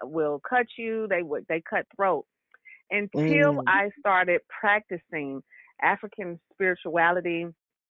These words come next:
Speaker 1: even Wicca, getting into metaphysics and things like that, I was invited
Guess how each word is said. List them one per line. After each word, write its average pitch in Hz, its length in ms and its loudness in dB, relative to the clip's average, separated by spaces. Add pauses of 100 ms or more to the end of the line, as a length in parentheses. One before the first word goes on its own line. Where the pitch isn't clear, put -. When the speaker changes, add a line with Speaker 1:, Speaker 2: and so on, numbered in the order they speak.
(220)
Speaker 1:
even 254 320 2
Wicca, 185 480 2
getting 202 240 0
into 185 360 0
metaphysics 165 800 0
and 170 160 -8
things 180 280 -6
like 165 220 0
that, 170 260 0 (500)
I 190 120 4
was 185 280 0
invited 170 640 -2